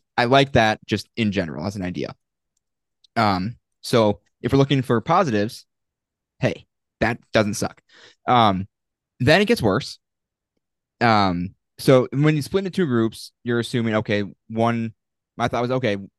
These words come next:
one group wins individual immunity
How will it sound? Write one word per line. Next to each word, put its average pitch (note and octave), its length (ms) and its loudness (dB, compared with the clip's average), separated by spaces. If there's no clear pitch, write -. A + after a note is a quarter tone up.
one B2+ 320 -4
group C3 260 -4
wins A#2+ 280 -6
individual A#2 340 -4
immunity G#2+ 560 -4